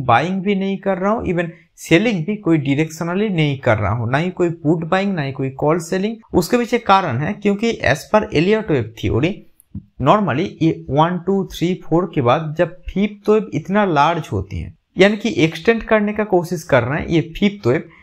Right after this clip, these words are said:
तो ये अगर फिफ्थ वेव एक्सटेंड कर रहे हैं, जो normally नहीं होते हैं, तब आप लोग अगर इधर से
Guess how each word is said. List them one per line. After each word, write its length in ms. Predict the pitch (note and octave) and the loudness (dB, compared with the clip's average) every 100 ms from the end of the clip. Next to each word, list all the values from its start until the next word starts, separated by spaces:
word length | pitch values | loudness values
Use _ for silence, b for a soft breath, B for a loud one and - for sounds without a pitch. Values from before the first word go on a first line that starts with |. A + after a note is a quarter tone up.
| B - | B -4
तो 100 | - | 0
ये 80 | E3 | 2
अगर 180 | G3 G3 | 2 0
फिफ्थ 420 | - F3 F#3 - | -4 -4 -4 0
वेव 140 | A3 - | 0 0
एक्सटेंड 460 | C3 C#3+ - C#3+ G3+ - | -2 -2 2 0 2 2
कर 160 | C3 | 2
रहे 120 | C3 | 2
हैं, 80 | F#3 | -2
जो 80 | G#3 | -2
normally 420 | E3 D#3 F3 G#3 F3 | 0 0 0 -2 0
नहीं 200 | F3+ D#3 | 0 0
होते 280 | A#2 G#2+ D3+ | -2 -2 -2
हैं, 220 | A3 - - | -4 -2 2
तब 240 | A3+ - | 4 4
आप 180 | B2+ G3 | 2 2
लोग 220 | F#3+ E3 E3+ | 2 0 2
अगर 260 | E3+ F#3+ - | 0 0 0
इधर 240 | G#3 F#3 | 2 2
से 200 | B2+ G#3+ | 0 -2